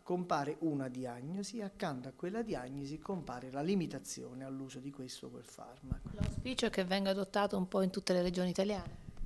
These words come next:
Speaker 1: Noi, eh, pensiamo di, eh, realizzare questo progetto che dovrebbe durare sei mesi, perché, perché è appunto la seconda fase, quella di questa dimissione particolare,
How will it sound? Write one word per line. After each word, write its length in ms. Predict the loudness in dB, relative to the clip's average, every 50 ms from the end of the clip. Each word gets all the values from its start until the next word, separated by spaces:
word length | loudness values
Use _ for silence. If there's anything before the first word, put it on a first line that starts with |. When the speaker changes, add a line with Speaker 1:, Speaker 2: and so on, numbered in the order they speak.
| -4 -2 0
Speaker 1:
Noi, 520 | 4 10 10 10 12 12 10 8 8 6 4
eh, 260 | 4 8 8 8 8 6 2 0 0 0 0 0 -4 -8 -10 -14 -10 -2
pensiamo 500 | 0 0 2 4 4 4 6 6 6 4
di, 320 | 2 2 0 0 0 -2 -6 -12 -16 -8
eh, 260 | -6 -6 -4 -4 -2
realizzare 560 | 0 0 2 2 0 0 2 4 4 6 6
questo 280 | 4 2 0 0 -2 -2
progetto 440 | 0 0 0 4 4 4 4 4 0
che 80 | 0
dovrebbe 300 | 0 2 0 0 0 0
durare 240 | 0 0 2 2 2
sei 180 | 2 2 4 6
mesi, 340 | 8 8 8 8 4 2
perché, 260 | -2 -6 -6 -6 -6 -8
perché 460 | -8 -12 -16 -12 -12 -12 -8 -8 -8
è 20 |
appunto 420 | -8 -8 -8 -6 -4 -2 0 0 0
la 100 | 0 -2
seconda 440 | -2 -2 0 0 0 2 0 0
fase, 340 | 0 0 0 0 -2 -6 -8
quella 280 | -4 -4 -2 -2 -2 -4
di 120 | -4 -6
questa 320 | -6 -6 -8 -6 -6 -6 -4
dimissione 680 | -2 -2 0 0 0 -2 -2 -2 -2 0 0 0 -2 -4
particolare, 880 | -6 -8 -12 -10 -8 -6 -2 -2 -2 -2 -2 -6 -6 -6 -6 -6 -6